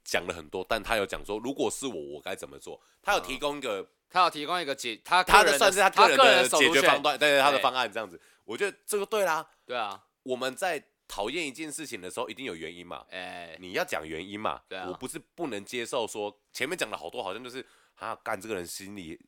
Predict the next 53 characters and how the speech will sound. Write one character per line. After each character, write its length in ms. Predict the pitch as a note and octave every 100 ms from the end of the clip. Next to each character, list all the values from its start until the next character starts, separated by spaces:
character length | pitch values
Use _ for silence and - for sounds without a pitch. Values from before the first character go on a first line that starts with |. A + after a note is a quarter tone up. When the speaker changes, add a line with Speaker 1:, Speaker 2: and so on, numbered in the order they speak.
| -
Speaker 1:
然 140 | F#2
后 60 | F#2+
很 120 | D#2+
玻 80 | F2+
璃 20 |
哦， 40 |
Speaker 2:
心 120 | G2+
里 60 | B2+
有 240 | A2+ E2
病 160 | E2 C3+
啊 60 | C3
Speaker 1:
不 20 |
能， 300 | A2 F#2+ G2+
Speaker 2:
什 80 | G2
么 140 | F#2
的。 60 | F2+
Speaker 1:
不 80 |
能 240 | C#3+ A#2+ F2
接 160 | C#3
受 160 | B2+ C#3
批 220 | - A#2
评 260 | A2+ F#2 D2+
哦， 140 | D2+
啊， 180 | D#2+ A#2
Speaker 2:
嗯。 60 | A#2
Speaker 1:
你 40 |
就 120 | C3
很 180 | A#2+ G2+
怎 200 | - E2
样 180 | A2+ G2
怎 100 | E2+
样 160 | G#2 G2
啊， 100 | F2
Speaker 2:
嗯。 40 |
Speaker 1:
为 60 | F2
什 60 |
么 60 | -
不 60 |
能 140 | F#2+ E2+
讲？ 200 | D#2+ C2+ _ _ _ -
哎， 80 | F#2
不 120 | F#2
是， 200 | A#2+ F2 _ _ _
你 140 | E2
要 120 | F#2+ C#3+
讲 160 | F2
个 80 | D#2+
题 160 | - G2+
中 160 | G2+
方 160 | F#2 F2+
案 200 | G2 D2
啊。 140 | B1+ -
Speaker 2:
嗯， 300 | F#2 E2+